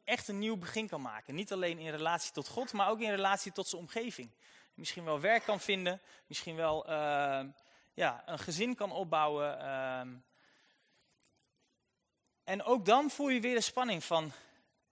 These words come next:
ja, en, en hoe zit het dan met ons nu? En, en hoe zit het dan met al die mensen die misschien ook, eh, eh, fysiek leden? Dat is, dat is ook niet,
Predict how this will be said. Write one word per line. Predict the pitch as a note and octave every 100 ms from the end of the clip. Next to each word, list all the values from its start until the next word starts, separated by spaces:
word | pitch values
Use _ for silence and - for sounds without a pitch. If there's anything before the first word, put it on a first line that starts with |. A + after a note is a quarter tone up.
| _
ja, | E3+ F3
en, | E3 F3 -
en | E3+ E3
hoe | D3 F3
zit | F3+ G#3
het | - -
dan | E3 D3+ C3 _ _ _
met | D#3+ D#3+
ons | G3 G3+ -
nu? | E3+ A3+ A3 A#2+ _ - _
En, | - C3+ B2+
en | C#3
hoe | C#3 D#3
zit | F#3+ F3
het | E3
dan | E3+ D#3+
met | D#3 -
al | F#3+
die | F#3
mensen | F3+ F3+ -
die | E3 E3+
misschien | E3 F#3+ D#3+
ook, | A3+ A3 - _ - _ _
eh, | - D#3+ C#3+ C3+ C#3
eh, | C3+
fysiek | - E3 A#3 A3+ - - _ _ _ _ _
leden? | C#3 F3 G#3+ C3+ - _ _ _ _ _ _ _ _ - _ _ _ _ _ _ _ _
Dat | F3 F#3
is, | G#3+ A#3 - - - _ -
dat | F#3+ G3
is | A3 G3
ook | F#3+
niet, | F#3 A3 - -